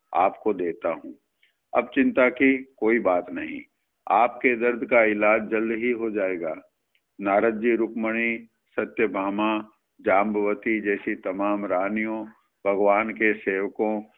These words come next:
मित्रों और दूसरे भक्तों के पास गए और बोले, "भगवान के सीने में दर्द है, उसके लिए मुझे आपके पैर धोने हैं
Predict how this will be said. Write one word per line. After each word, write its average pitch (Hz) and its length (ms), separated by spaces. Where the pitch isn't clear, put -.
मित्रों 113 800
और 104 180
दूसरे 120 440
भक्तों 92 420
के 90 140
पास 87 300
गए 67 200
और 123 180
बोले, 120 500
"भगवान 113 460
के 143 180
सीने 123 380
में 127 200
दर्द 98 260
है, 76 360
उसके 143 400
लिए 131 260
मुझे 120 340
आपके 107 460
पैर 110 280
धोने 101 360
हैं 98 300